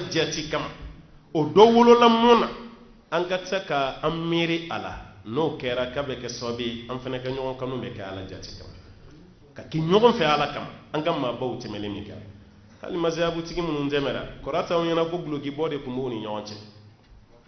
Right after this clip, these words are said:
Nin bɛɛ ye ɲɔgɔn kanu Ala kama. Imaamu Abu Hanifa ani Imam Malik, olu ye ɲɔgɔn ye. Dɔnnikɛla dɔw ko Abu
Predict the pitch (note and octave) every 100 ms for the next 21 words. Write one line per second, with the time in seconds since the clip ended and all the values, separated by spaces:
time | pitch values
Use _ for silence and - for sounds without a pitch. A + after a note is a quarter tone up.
0 | - - _ C#3 E3+ G#3 G#3+ G#3+ F3+ D#3+
1 | D#3+ D#3+ C3+ A2+ - - - - - -
2 | - - - E3 A3+ B3+ A3+ G3 F3+ D#3
3 | E3 F3 D3 C3 C3 - - - C#3+ F3
4 | A3 G3 G3+ F#3+ F#3 G3 E3 - - C3+
5 | D3+ F#3 C#3+ B2+ A2+ A2 G#2 E2 - -
6 | - - _ _ F2 A#2 D#3+ D#3 E3 D#3+
7 | C#3 C#3 C#3+